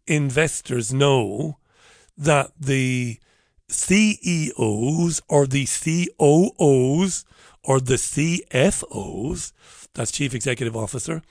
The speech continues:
Chief Operating Officer, and Chief Financial Officer, how would investors even know that those people were gay? And why would they care if there was money to be made? But anyway, this guy came on to say that th-, there's a lot of prejudice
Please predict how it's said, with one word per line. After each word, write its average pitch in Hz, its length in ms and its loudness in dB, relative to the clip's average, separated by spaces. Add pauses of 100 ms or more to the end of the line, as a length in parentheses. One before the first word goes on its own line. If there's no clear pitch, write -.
(100)
Chief 127 300 -6
Operating 131 520 -2
Officer, 123 300 -4 (280)
and 131 100 -8
Chief 120 240 -2
Financial 127 500 -2
Officer, 117 380 -8 (320)
how 262 140 6
would 247 180 4
investors 151 720 0 (240)
even 135 340 0
know 131 420 4 (300)
that 127 160 -2
those 170 240 4
people 127 320 -4
were 113 160 -2
gay? 110 560 -2 (800)
And 143 120 0
why 180 120 6
would 175 160 2
they 139 140 0
care 127 420 0
if 127 100 -6
there 135 100 -4
was 113 120 -2
money 123 220 0
to - 80 -10
be 104 100 -2
made? 98 240 -6 (420)
But 202 120 2
anyway, 190 240 6
this 196 180 2
guy 156 220 2
came 123 260 -2
on 117 300 -2 (460)
to - 100 -6
say 139 180 2
that 120 240 -4
th-, 139 140 -2
there's 120 180 -6
a 135 60 0
lot 143 120 4
of 123 80 -6
prejudice 127 600 -2